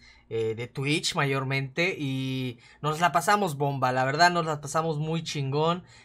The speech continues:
que de hecho estamos reclutando, chavos, en dado caso que quieran entrar, pues contacten con el Gab, él es el líder,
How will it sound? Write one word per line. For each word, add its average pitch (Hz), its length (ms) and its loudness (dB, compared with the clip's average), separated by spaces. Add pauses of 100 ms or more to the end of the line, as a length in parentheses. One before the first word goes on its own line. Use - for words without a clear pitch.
que 147 140 -2
de 147 80 4
hecho 151 160 -4
estamos 156 340 -2
reclutando, 139 600 -2
chavos, 147 500 -4
en 117 220 -8
dado 131 200 0
caso 131 240 -6
que 123 120 -12
quieran 123 320 -6
entrar, 151 420 0
pues 135 140 -6
contacten 123 520 -8
con 139 160 -4
el 147 140 -2
Gab, 196 260 4 (320)
él 135 140 -6
es 135 160 -6
el 127 180 -6
líder, 143 400 -2